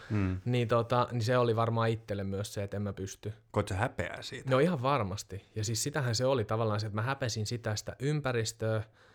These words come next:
Speaker 2: missä mä elin, ihmisiä, kenen kanssa mä elin, ja itteeni myös, koska siis mä olin, tiedätkö, vitsi siis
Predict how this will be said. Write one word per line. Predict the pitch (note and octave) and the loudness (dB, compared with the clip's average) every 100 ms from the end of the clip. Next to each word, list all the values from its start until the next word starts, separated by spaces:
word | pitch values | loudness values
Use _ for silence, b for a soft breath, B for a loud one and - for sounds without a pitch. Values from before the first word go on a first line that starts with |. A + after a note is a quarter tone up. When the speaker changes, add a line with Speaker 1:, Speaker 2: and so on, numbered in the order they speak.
| b b b | b b b
Speaker 2:
missä | G#2+ A2 - | -4 -2 0
mä | A2 | -2
elin, | - A2+ A2 G#2+ G#2 - | 0 0 2 0 -2 -6
ihmisiä, | - B2+ C3+ A#2+ A#2 | -6 -2 0 0 -2
kenen | A2 A2 G#2+ | -2 -2 -2
kanssa | G#2 - | -2 -4
mä | F#2 | -4
elin, | A2 A2 A2 | -2 0 0
ja | G#2 | 0
itteeni | C#3 - - D#2+ E2+ | -2 -4 -12 -8 -6
myös, | G#2+ G#2+ G#2 | -2 -2 -4
koska | G2+ - - - _ - | -8 -8 -10 -12 _ -18
siis | - A2+ - _ B B B B B B | -12 -10 -10 _ B B B B B B
mä | C#3 | -2
olin, | C#3+ A2+ | -2 0
tiedätkö, | A#2+ - B2 - _ _ _ _ _ _ _ - _ - C3+ | -2 -2 -4 -4 _ _ _ _ _ _ _ -20 _ -12 -8
vitsi | C3 C3 | -6 -4
siis | B2+ B2 - | -4 -4 -6